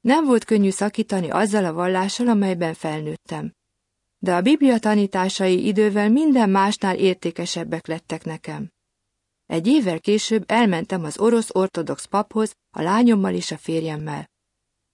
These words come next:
A jegyzetfüzetembe több oldalnyi bibliai kérdést írtam, alájuk pedig szentírási idézeteket. Amikor felolvastam a bibliaverseket, A papa fejét csóválva így szólt: „Maga kárhozatra van ítélve.”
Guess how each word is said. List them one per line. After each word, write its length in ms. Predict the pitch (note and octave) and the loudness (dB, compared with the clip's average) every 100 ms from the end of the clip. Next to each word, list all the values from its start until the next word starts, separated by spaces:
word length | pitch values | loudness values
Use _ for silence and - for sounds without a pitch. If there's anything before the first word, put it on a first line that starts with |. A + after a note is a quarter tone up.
| _ | _
A 80 | E3 | 0
jegyzetfüzetembe 1000 | F#3 C4 C4 A#3+ A3+ A3+ G#3+ G#3 G3+ A3 | 2 2 2 0 -2 -2 0 0 0 0
több 320 | - C#4+ A3 | 2 0 2
oldalnyi 460 | G3+ F3+ F3+ G3 G#3+ | 0 0 0 2 2
bibliai 480 | B3 G3+ F#3 E3+ | 2 2 0 0
kérdést 560 | E3 F#3+ F#3+ E3+ F3 - | -2 -2 -2 -2 -8 -6
írtam, 440 | F3 - G3+ G#3 - _ _ _ | -8 -6 -4 -4 -4 _ _ _
alájuk 500 | - G3 A3+ A3+ A3+ | -2 2 4 4 2
pedig 240 | - A3 A3 | -2 -2 -2
szentírási 800 | - A3+ F#3 F#3 G3+ A3 - F3+ | 0 0 0 -2 -2 -4 -4 -4
idézeteket. 880 | F3 E3+ E3 E3 E3 - D#3 - _ _ _ _ _ _ _ _ _ - | -2 -4 -4 -8 -10 -8 -10 -14 _ _ _ _ _ _ _ _ _ -2
Amikor 340 | G3 G#3 F#3 | 0 2 0
felolvastam 680 | - D4+ C4+ F#3 F#3+ E3+ D3+ | 0 2 4 2 -2 -8 -12
a 60 | |
bibliaverseket, 1000 | - G3+ A3 G#3 F#3+ F#3+ - F#3 F3+ F#3 _ _ _ - | -2 0 2 2 0 -2 -4 -4 -4 -6 _ _ _ -10
A 60 | |
papa 280 | F#3 E4 C4 | -2 -2 -2
fejét 400 | F3 G3 G#3 D3+ | -4 0 2 0
csóválva 600 | - F#3+ G3+ F#3 E3+ E3+ | -2 -2 0 0 -2 -4
így 200 | E3+ E3+ | -4 -4
szólt: 520 | - E3 D3+ - - _ _ _ _ | -6 -10 -10 -12 -20 _ _ _ _
„Maga 420 | F#3+ F#3+ G3 E3+ | -2 0 2 0
kárhozatra 760 | - A3+ A3 F3 E3 D#3 - E3+ | 0 2 2 0 -2 -4 -4 -4
van 160 | D#3+ | -4
ítélve.” 680 | D3+ E3+ - D#3 D3 C#3+ - | -2 -4 -4 -6 -6 -8 -10